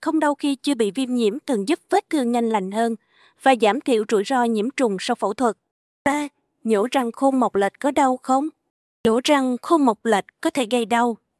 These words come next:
nhưng mức độ đau phụ thuộc vào khả năng chịu đau của mỗi người, độ phức tạp của răng nhổ răng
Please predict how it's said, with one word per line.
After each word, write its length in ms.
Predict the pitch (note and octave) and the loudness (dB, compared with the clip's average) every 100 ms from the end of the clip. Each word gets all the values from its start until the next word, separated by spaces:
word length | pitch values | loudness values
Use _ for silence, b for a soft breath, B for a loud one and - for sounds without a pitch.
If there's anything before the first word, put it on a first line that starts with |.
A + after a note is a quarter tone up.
| _ - | _ -2
nhưng 200 | D4+ D4+ | 2 2
mức 180 | G#4 B3+ | 2 2
độ 160 | G#3 | 0
đau 160 | G#3+ D#4+ | 2 0
phụ 220 | - A3+ | 0 -2
thuộc 260 | - A3 - | -2 -4 -2
vào 140 | A3+ G3+ | -2 -2
khả 160 | A3+ | 0
năng 200 | F4 D#4 | 0 0
chịu 140 | B3+ G3+ | 0 -2
đau 220 | C4+ B3 | 0 -2
của 140 | - | -2
mỗi 220 | D4 G#3 | 0 0
người, 340 | A3+ C4+ A#3 F#3+ _ _ _ _ | -2 -2 -2 -2 _ _ _ _
độ 180 | A3+ A3 | -2 0
phức 260 | - G#4 - | 2 0 2
tạp 200 | A3 - | -2 0
của 80 | C#4+ | 0
răng 240 | D#4 C4 | 0 2
nhổ 220 | A#3+ F3+ G#3+ | 2 0 0
răng 240 | C4 B3 | -2 -2